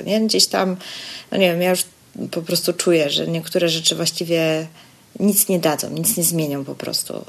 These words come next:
e, jeżeli obniżymy, tak? A jak obniżać, to o ile?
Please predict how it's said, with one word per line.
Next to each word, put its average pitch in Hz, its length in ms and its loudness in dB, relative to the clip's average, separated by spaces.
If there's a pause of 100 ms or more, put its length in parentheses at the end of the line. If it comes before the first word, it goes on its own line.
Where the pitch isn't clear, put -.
(100)
e, 69 300 -6 (180)
jeżeli 165 220 0
obniżymy, 151 520 -2
tak? 214 300 -2 (480)
A 180 220 0
jak 185 240 2
obniżać, 202 520 4
to - 160 -2
o 185 120 2
ile? - 280 -2